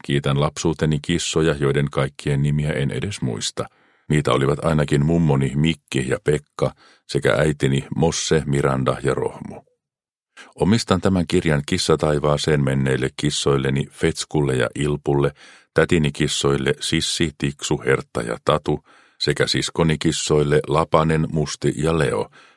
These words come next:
jotka juoksevat kissahullun miehen silityksiä pakoon aina, kun käyn sisareni luona kylässä.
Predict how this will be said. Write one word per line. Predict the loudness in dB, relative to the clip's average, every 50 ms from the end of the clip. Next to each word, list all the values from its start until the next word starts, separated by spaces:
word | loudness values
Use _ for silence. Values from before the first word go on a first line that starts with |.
| _ _ _
jotka | -4 -2 0 -2 0
juoksevat | 2 2 2 2 2 0 0 0 0 -2
kissahullun | -2 -2 0 0 0 0 2 2 0 0 2 0 2 2
miehen | 2 0 2 0 0 0
silityksiä | 0 0 0 0 0 0 -2 -4 0 2 2 2 2
pakoon | 2 0 0 2 2 0 2 2 0 -2 -2
aina, | 0 0 0 0 0 -2 -2
kun | -2 -4 -2 0
käyn | 2 2 2 2
sisareni | 0 -2 0 0 0 0 0 -2 -2 -4
luona | -4 -4 -4 -4 -4
kylässä. | -4 -6 -6 -6 -6 -6 -6 -6 -6 -8 -12